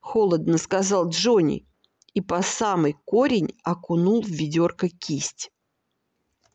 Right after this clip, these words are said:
Это непонятное движение слегка смутило суровых воинов. Они остановились. «Сдавайся!» неуверенно сказал Пискарь.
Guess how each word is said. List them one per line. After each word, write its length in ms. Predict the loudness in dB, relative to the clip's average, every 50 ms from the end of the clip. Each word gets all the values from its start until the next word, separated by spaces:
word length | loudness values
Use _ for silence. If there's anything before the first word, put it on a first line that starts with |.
| _ _ _ _ _ _ _ -20 _ _ _ _ _ _
Это 280 | 0 0 0 2 2 2
непонятное 680 | 2 2 2 0 0 2 2 2 0 0 2 2 2
движение 640 | 2 2 2 0 0 0 2 2 2 2 4 4 2 0
слегка 640 | 0 -2 -2 0 2 2 0 -2 -4 -2 -2 -2
смутило 680 | -2 0 0 0 2 0 0 -2 -2 2 2 4 4 2
суровых 680 | 2 2 2 2 4 4 4 4 2 2 -2 -4 -6 -12 -16 -16 -18 -12 -4 -2
воинов. 840 | 0 0 2 2 4 4 4 4 2 2 0 -2 -2 -4 -12 _ _ _ _ _ _ _ _ _ _ _ _ _
Они 480 | -4 -2 2 2 4 4 4 2 0 -4 _ -6
остановились. 1080 | -4 -4 -4 -6 -4 -2 0 0 0 0 0 0 0 0 0 -2 -4 -4 -6 -12 -16 _ _ _ _ _ _ _ _ _ _ _ _ _ _ _ _ _ _ _ _ _
«Сдавайся!» 880 | -12 -10 -4 -2 0 0 0 0 0 0 0 0 -2 -2 -4 -4 -6 -6 _ _ _ _ _ _ _ _ _ _ _ _ _ _ _ _ _ _ _ _ _ _ _ _ _ _ _ _ _ _ _ _ _ _ _ _ _ _ _ -2
неуверенно 640 | 2 2 2 2 2 2 2 4 4 4 2 2
сказал 480 | 0 -2 -4 -2 -2 -2 -2 -4 -4 -2
Пискарь. 520 | -2 -2 -2 -2 -4 -2 -2 -2 -4 -8